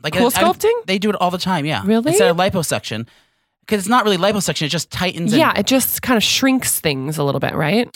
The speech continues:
Speaker 1: Yeah,
Speaker 2: It
Speaker 1: okay, so
Speaker 2: freezes
Speaker 1: can
Speaker 2: your
Speaker 1: you Google how much it is?
Speaker 2: Yeah.
Speaker 1: While I talk about cool sculpting.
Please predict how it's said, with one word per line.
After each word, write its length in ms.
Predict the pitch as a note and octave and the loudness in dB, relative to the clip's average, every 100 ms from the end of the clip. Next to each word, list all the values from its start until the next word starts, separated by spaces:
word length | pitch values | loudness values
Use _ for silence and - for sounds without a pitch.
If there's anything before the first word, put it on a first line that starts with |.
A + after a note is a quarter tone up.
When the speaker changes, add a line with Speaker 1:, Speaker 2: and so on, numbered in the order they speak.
| - | -8
Speaker 1:
Yeah, 180 | D#3+ D3 | -4 -2
Speaker 2:
It 40 | |
Speaker 1:
okay, 100 | C#3 | -2
so 40 | - | 0
Speaker 2:
freezes 580 | A#3+ A#3+ B3 C4 B3+ | 2 2 2 0 0
Speaker 1:
can 60 | A#3 | 0
Speaker 2:
your 140 | A3 G3+ | 0 2
Speaker 1:
you 120 | G3+ | 0
Google 360 | F#3+ E3 E3+ | -6 -10 -10
how 120 | E3 D3+ | -6 -8
much 180 | D3+ C#3 | -8 -8
it 60 | |
is? 260 | C3 D3+ - _ _ _ - | -8 -10 -16 _ _ _ -6
Speaker 2:
Yeah. 160 | D3+ | 0
Speaker 1:
While 180 | D3+ C3+ | 2 2
I 20 | |
talk 220 | E3 C3+ D3 | 2 0 -2
about 140 | C#3 | -4
cool 160 | D3+ C3 | -4 -6
sculpting. 400 | C#3+ C#3+ F3 | -6 -4 -6